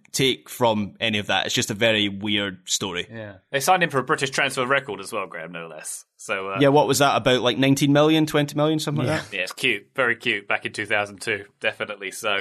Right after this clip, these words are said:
Speaker 3: But, but that's, but that speaks to it, 'cause it's not, and this is the thing that we've already said a couple times. It's not just like, "Oh, you have an injury. Nope, you fail." It's about the, the degree of the injuries you've had, how many you've had, and then the wear on those joints. And so,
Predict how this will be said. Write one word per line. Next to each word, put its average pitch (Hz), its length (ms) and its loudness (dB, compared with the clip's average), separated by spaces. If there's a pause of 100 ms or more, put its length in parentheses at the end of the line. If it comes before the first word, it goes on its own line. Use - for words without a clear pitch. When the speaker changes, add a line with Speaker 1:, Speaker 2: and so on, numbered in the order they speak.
(120)
Speaker 3:
But, 214 220 0
but 180 100 2
that's, 254 280 2
but 151 180 -2
that 208 160 4
speaks 220 320 -4
to 143 100 0
it, 95 100 -6
'cause 135 140 -2
it's 143 180 -4
not, 139 380 2
and 143 160 6
this 160 140 4
is 147 80 -2
the 151 80 4
thing 143 160 2
that 131 60 2
we've 123 200 2
already 123 220 4
said 131 180 0
a - 20 -4
couple 131 200 -6
times. 80 280 -6
It's 92 200 -10
not 127 280 2
just 113 300 2
like, 113 180 4
"Oh, 208 200 2
you 170 100 4
have 160 80 4
an 156 80 4
injury. 151 320 4
Nope, 147 280 4
you 127 140 0
fail." 110 500 2 (360)
It's 139 200 2
about 127 500 2 (260)
the, 120 340 4
the 104 180 -4
degree 127 640 2
of 120 180 2
the 117 160 0
injuries 107 420 -2
you've 98 120 -6
had, 151 420 0
how 139 280 -2
many 151 300 4
you've 131 300 0
had, 117 400 2
and 113 180 0
then 110 180 2
the 107 100 2
wear 110 440 4
on 98 220 2
those 95 240 -2
joints. 120 360 0
And 104 100 -2
so, 117 240 4